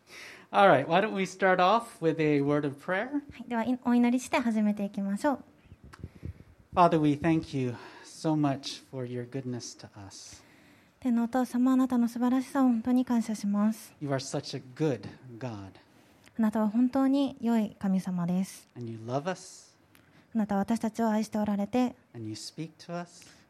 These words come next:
Speaker 2: 私たちに語られるお方です。
Speaker 1: Thank you so much for giving us your word.
Speaker 2: あなたの言葉を今日も本当に感謝します。
Speaker 1: Now as we look at your word today, open the eyes and ears of our hearts.
Speaker 2: あなたの言葉を見るとき、今日の私たちの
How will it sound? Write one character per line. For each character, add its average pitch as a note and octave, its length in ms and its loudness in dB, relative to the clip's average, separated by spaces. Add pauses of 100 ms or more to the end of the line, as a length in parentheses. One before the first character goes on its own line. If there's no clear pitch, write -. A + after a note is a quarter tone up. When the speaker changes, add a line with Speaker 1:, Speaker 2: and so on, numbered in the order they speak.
(100)
Speaker 2:
私 G#3+ 200 -2
た G#3 100 -10
ち - 100 -4
に B3+ 80 2
語 A#3+ 120 -6 (100)
ら A3 100 0
れ A3+ 140 0
る A3+ 80 0
お G#3+ 60 -2
方 G3 240 -8
で G3+ 180 -2
す。 - 240 -18 (400)
Speaker 1:
Thank D3+ 220 -4
you C#3+ 80 -8
so D#3 260 -2
much D#3 220 -4
for D3+ 120 -8
giving D3 280 -2
us D3 280 -6
your C#3+ 60 -6
word. A2 360 -10 (440)
Speaker 2:
あ A3+ 40 0
な A3+ 100 2
た A3+ 100 -2
の A3 80 0
言 C4 240 0
葉 C4 120 2
を A#3 100 -2
今 A3+ 120 0
日 A3 40 2
も A#3+ 120 2
本 A3 100 -2
当 A3+ 100 -4
に A3+ 140 0
感 G#3 160 0
謝 G3 120 -6
し - 120 -8
ま G3 240 -2
す。 - 260 -16
Speaker 1:
Now D#3 140 2
as D3+ 120 -4
we C#3+ 120 -4
look E3 160 -2
at F3+ 140 -12
your E3+ 160 -6
word E3 240 0
today, D3 400 -4
open D3 340 -6
the D#3 60 -2
eyes D3 300 -2
and D#3 80 -4
ears D3+ 240 -4
of C#3 80 -12
our D3+ 120 -8 (120)
hearts. - 460 -20 (260)
Speaker 2:
あ B3 60 0
な B3+ 80 0
た B3+ 80 -2
の A#3 120 0
言 B3 200 -2
葉 A#3+ 120 2
を - 20 2
見 A#3 120 2
る A3+ 120 -2
と A#3 100 -4
き、 C4+ 140 -4
今 B3 240 -2
日 A3 60 -2
の G#3+ 100 -2
私 A#3+ 240 -2
た A#3+ 100 -6
ち B3 140 -4
の C4 260 2